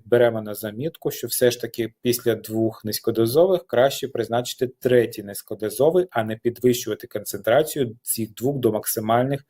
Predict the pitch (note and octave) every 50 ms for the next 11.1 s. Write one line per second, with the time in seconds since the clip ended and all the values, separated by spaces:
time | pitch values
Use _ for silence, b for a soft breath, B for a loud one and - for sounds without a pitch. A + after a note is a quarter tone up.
0 | B B B B B B B A2 G2+ A2 A#2+ B2 B2 B2 B B B - - B2
1 | B2+ C#3 C#3+ C3+ B2+ A#2 - - - A#2 A2 A2+ B2+ C3+ C3 A#2 - A#2+ - -
2 | - A2 A#2+ C3+ - - - A#2+ A#2 A#2 - - A2 G#2 G2+ G2+ G2+ G2 G2 G#2+
3 | G#2 G#2+ A2 G#2+ G2 F#2+ F2+ E2+ F2 _ _ _ _ _ _ _ _ _ _ B
4 | B B B B B B B B B B B B B B _ _ _ _ - A#2+
5 | A2 C3 D#3+ F#3 G#3+ G#3 - F#3 F3+ - F3 E3 E3 E3 D#3 - - D#3+ F3+ F#3
6 | F3 F#3 F#3+ F3+ D3+ C#3 C3 - D#3 D#3+ D3+ C3 C#3+ C#3+ C#3 C#3 C3 A#2+ A2+ B2
7 | D3 F#3 G3+ - - C#3 C3 C3+ C#3 - - - D#3 D3+ D3 C#3 B2 B2 B2 B2+
8 | D3 F3 F#3 C#3 B2 A#2+ A#2+ - D#3 C#3+ C#3 - B2+ A#2 - A2+ - C3+ D#3 F#3
9 | F#3 - - _ - F3+ - A2+ - C3 D3+ - - - C3 A2+ A#2 B2 B2 -
10 | B2 A2+ - - A#2+ A#2+ B2 - C3 B2+ B2+ B2 A2+ F#2+ F#2 - - - - A#2+
11 | A#2+